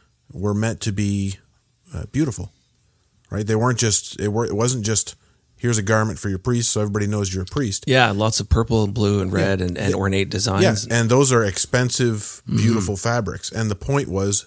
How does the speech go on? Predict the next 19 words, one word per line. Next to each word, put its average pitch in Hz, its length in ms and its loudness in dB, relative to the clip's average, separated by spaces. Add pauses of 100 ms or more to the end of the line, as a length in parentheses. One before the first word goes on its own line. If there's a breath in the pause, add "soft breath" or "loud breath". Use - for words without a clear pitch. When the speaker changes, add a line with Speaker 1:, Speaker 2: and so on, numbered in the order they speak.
Speaker 1:
for 113 260 -2
beauty. 110 320 2
It 85 80 -4
ev-, 101 180 -2
it's - 220 -2 (120)
explicitly 110 680 -4
says 120 300 -2
that 87 240 -4 (440 soft breath)
in, 95 260 -2
uh, 85 220 -4
Exodus 98 380 -4
twenty-eight 95 400 -4
two, 98 200 -4 (300 loud breath)
garments 101 420 -2
for 110 340 -2
beauty. 90 420 -4 (760 loud breath)
Uh, 95 200 -2
there 104 140 0
were 101 520 0